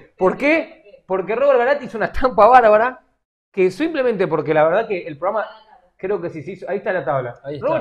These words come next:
Speaker 1: está con veinticinco, que son veintiuno.
Speaker 2: Ok.
Speaker 1: Juaco López está con veinticuatro, eh, Lucho está con veintiuno,
Speaker 2: Sí.
Speaker 1: eh, Lucas Lauriente con veinte,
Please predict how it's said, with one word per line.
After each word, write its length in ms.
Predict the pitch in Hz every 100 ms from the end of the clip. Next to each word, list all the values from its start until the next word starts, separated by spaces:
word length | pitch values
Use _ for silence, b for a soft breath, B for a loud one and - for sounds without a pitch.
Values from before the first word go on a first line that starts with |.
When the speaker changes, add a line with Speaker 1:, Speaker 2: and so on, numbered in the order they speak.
| 262
Speaker 1:
está 80 |
con 100 | 226
veinticinco, 440 | 208 180 170 277 254
que 60 | 175
son 160 | 226
veintiuno. 680 | 220 185 143 156 143 123 107 _ _ _ _ _ _
Speaker 2:
Ok. 220 | 143 120 120 92 _
Speaker 1:
Juaco 280 | - 277 269
López 220 | 294 277
está 140 | 247
con 120 | 220 214
veinticuatro, 840 | 196 202 262 254 208 202 214 _ _ _ _ _ _ _ _
eh, 360 | 185 180 170 175
Lucho 280 | 208 240 214
está 160 | 220
con 140 | 196 180
veintiuno, 680 | 175 151 220 214 170 208 -
Speaker 2:
Sí. 440 | - 139 156 - _ _ _ _
Speaker 1:
eh, 240 | 160 156 151
Lucas 320 | 180 208 196
Lauriente 300 | 190 208 196
con 140 | 226
veinte, 680 | 240 277 262 269 277 277 -